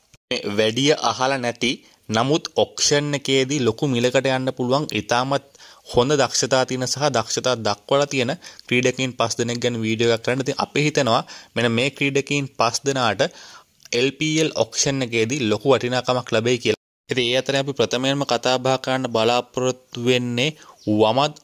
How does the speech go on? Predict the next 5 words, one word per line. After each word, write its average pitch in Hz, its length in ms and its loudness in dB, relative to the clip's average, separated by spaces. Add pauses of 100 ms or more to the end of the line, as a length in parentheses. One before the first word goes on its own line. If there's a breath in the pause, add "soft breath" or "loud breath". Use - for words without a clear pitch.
(120)
ප්‍රවේගකාරී 127 840 0
පිතිකරුවෙක් 120 600 -2
සම්බන්ධයෙන්. 117 520 -2
මොහු 113 260 2
ගැන 127 220 0